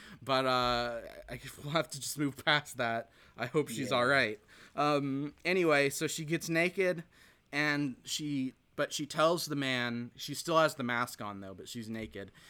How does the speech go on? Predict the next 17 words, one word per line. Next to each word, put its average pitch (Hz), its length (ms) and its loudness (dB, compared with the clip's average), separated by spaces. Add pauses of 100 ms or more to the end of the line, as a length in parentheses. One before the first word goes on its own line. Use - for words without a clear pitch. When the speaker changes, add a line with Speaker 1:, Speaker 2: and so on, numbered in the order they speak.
(160)
Speaker 1:
and 120 220 -4
she 120 260 -6
tells 131 280 -4
the 131 80 -6
man, 117 340 -4 (880)
"I 135 120 -6
can't 180 300 -4
have 151 240 2
your 131 120 0
baby. 120 400 -2
We, 123 240 -2 (340)
we've 127 200 -6
already, 135 360 0
I've 123 280 -6
already 123 260 -2
had 120 360 -4
it." 87 200 -12